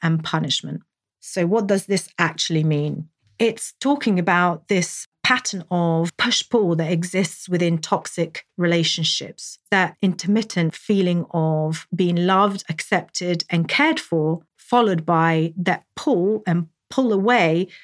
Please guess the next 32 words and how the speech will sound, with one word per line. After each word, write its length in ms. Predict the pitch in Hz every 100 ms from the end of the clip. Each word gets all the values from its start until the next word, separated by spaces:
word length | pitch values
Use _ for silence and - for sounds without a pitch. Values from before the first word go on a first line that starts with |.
| _ _
of 400 | 185 180 175 160
caring, 640 | - - 196 185 175 170 160 -
loving, 720 | 180 180 175 170 165 170 -
and 200 | 175 160
respect 640 | 165 - - 160 156 - - _ _ _ _
that 120 | -
happens 560 | - 175 - 165 160 -
in, 280 | 175 170 165
you 80 | 151
know, 60 | -
a 60 |
toxic 380 | 156 180 - 170
relationship. 680 | 190 233 - 160 - 185 -
So 180 | - -
you 140 | 165 165
go 160 | 170
from 200 | 160 165
feeling 460 | 160 175 160 160 160 - - _
loved 500 | 208 262 269 269 -
to 80 | -
feeling 480 | 165 185 170 170 170
rejected, 720 | 175 170 170 160 - - 175 -
from 140 | - 160
feeling 460 | - 175 165 165
cared 360 | 160 285 262 254
for 280 | - 247 247 - _ _
to 100 | 202
feeling 400 | - 190 175 170
like 220 | 170 165
you 80 | 175
don't 220 | 165 160
matter. 460 | 156 160 - -